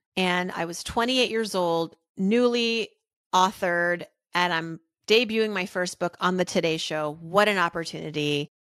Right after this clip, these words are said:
Better not F this up. And so I went in with a lot of trepidation, a lot of self-doubt, and I thought that I was gonna get laughed out of the room. I, like, envisioned it. I was like, "There's no way." It's just like, "I'm so out of my league, but here I am.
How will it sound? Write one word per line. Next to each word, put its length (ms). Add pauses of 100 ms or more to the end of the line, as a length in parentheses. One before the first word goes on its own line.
(100)
Better 200
not 180
F 180
this 240
up. 240 (640)
And 340
so 280 (220)
I 60
went 240
in 300
with 180
a 100
lot 360
of 80
trepidation, 800
a 80
lot 260
of 80
self-doubt, 760 (380)
and 100
I 200
thought 440 (140)
that 280
I 80
was 140
gonna 180
get 260
laughed 320
out 140
of 100
the 120
room. 360 (120)
I, 340
like, 320 (200)
envisioned 520
it. 140
I 60
was 100
like, 160
"There's 200
no 200
way." 400
It's 160
just 100
like, 160
"I'm 80
so 280
out 120
of 60
my 120
league, 480
but 320
here 300
I 60
am. 300